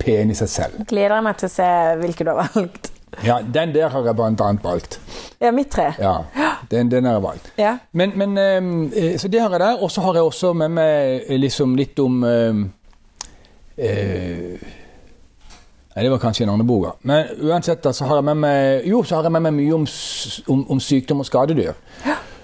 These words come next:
Speaker 1: Eh, det var jo noe jeg hadde veldig mye av før.
Speaker 2: Ja.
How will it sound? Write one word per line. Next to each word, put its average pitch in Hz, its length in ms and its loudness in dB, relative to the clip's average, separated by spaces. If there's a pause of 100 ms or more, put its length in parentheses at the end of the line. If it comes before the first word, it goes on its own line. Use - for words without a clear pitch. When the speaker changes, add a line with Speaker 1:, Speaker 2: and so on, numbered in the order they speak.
(160)
Speaker 1:
Eh, 120 360 2
det 135 80 0
var 190 120 2
jo 165 80 0
noe 202 80 2
jeg 175 80 0
hadde 170 160 0
veldig 156 200 2
mye 143 120 2
av 151 80 -6
før. 185 300 0 (200)
Speaker 2:
Ja. 233 140 2